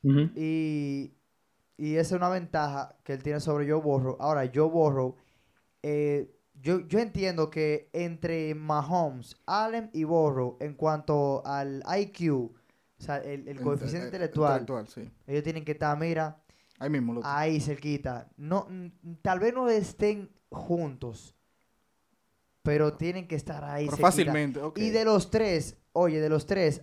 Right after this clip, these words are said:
Speaker 2: al más inteligente para mí es Burrow, de los tres. Pero todavía a ellos le falta mucho,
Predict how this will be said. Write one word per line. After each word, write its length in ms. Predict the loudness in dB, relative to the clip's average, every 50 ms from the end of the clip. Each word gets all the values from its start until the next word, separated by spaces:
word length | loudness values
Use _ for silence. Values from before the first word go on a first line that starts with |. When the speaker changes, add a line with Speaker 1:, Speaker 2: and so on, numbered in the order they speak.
| -8
Speaker 2:
al 220 | -4 -2 -2 -2 0
más 220 | 0 0 0 0
inteligente 680 | -2 -4 -4 -2 -2 -2 -2 -2 -2 -2 -2 -4 -4 -6
para 400 | -6 -6 -6 -6 -6 -4 -4 0
mí 300 | 2 2 2 2 0 -2 -2
es 240 | -4 -4 -4 -4
Burrow, 500 | -2 0 2 2 2 0 -4 -6 -10 -12 -14 _ _ _ _ _ _ _ _
de 140 | -6 -2 0
los 240 | 2 0 0 -2 -4
tres. 420 | -6 -6 -4 -6 -6 -10 -14 -18 _ _ _ _ _ _ _ _ _ _ _ _ _ _ _ _ _ _ _ _ _ _ _ _
Pero 300 | 2 4 6 6 4 4
todavía 360 | 2 0 0 0 0 -2 -2
a 60 | -4 -4
ellos 180 | -6 -8 -8
le 120 | -8 -10 -10
falta 300 | -8 -10 -8 -8 -10 -10
mucho, 320 | -10 -10 -12 -12 -14 -16